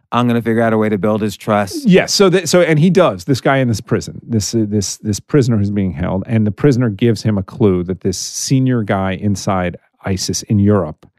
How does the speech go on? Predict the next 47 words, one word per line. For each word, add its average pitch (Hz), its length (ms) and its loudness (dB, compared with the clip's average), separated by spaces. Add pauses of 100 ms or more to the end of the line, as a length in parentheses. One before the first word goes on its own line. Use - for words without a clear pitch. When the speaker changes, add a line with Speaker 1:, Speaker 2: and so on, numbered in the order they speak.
(140)
Speaker 2:
has 107 200 0
a 110 60 4
nickname, 92 420 -2
the 90 80 -6
Puma. 78 340 -10 (440)
See, 113 260 0 (140)
you 127 80 4
just 110 160 0
got 98 120 0
me 98 80 0
to 87 80 -2
explain 87 340 -6
that 80 100 -10
much - 180 -14
better - 180 -12
than, - 380 -12
than - 160 -10
I 160 60 -14
did - 140 -12
Speaker 1:
<laughs> - 20 -16
So, - 20 -18
Speaker 2:
previously, 160 320 2
Speaker 1:
so, 190 80 0
Speaker 2:
but 135 80 -8
Speaker 1:
so, 170 220 2 (260)
so 165 160 2
did 139 180 -2
you 165 120 0
start 135 480 -4
off 135 320 0
thinking, 147 800 -2
"Okay, 123 260 0
that's 113 300 -2
gonna 120 180 0
be 113 540 0 (240)
sort 117 280 -2
of 104 140 -2
the, 110 380 -2 (380)
the, 110 220 0 (160)
the 104 200 -2
way 113 340 0
I'm 113 100 0
gonna 110 180 0
do 113 200 0
this," 139 380 0
or? 104 400 -2
Speaker 2:
Uh, 160 420 4